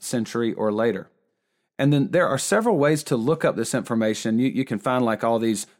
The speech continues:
charts with, like, ancient writing and the number of manuscripts and all these comparisons. But the basic point is that we have thousands more New Testament manuscripts compared to any other ancient writing. And also, we have the earliest copies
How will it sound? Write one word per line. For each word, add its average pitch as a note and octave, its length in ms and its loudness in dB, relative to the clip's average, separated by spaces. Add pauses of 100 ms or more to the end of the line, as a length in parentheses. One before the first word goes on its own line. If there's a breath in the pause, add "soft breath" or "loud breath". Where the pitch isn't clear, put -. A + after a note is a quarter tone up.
(100)
charts C3 480 0
with, A#2 220 0
like, A2+ 220 -2
ancient A#2 380 -2
writing A2+ 420 0
and G#2 100 0
the G#2 60 0
number A2+ 280 0
of G#2+ 60 -2
manuscripts G#2+ 600 -2
and G#2+ 100 -2
all A2 240 -2
these G#2+ 180 -4
comparisons. G#2 640 -2
But A#2 220 -2 (220 soft breath)
the A#2+ 80 -2
basic G#3 400 0
point B2 340 0
is A2+ 140 -4
that B2+ 180 2
we C3 120 0
have B2+ 180 -2
thousands D#3 800 0
more A2+ 540 0 (200 loud breath)
New C3+ 200 2
Testament C#3+ 480 -2
manuscripts A2+ 680 -2
compared C3+ 460 0
to - 200 -4
any D#3 300 2
other C#3 460 2
ancient A#2+ 360 -2
writing. G2 460 -2 (360 soft breath)
And C3+ 180 -2
also, D#3 440 2
we C#3+ 180 0
have C#3+ 200 0
the B2+ 240 -4
earliest F3+ 680 2
copies G#2+ 640 -2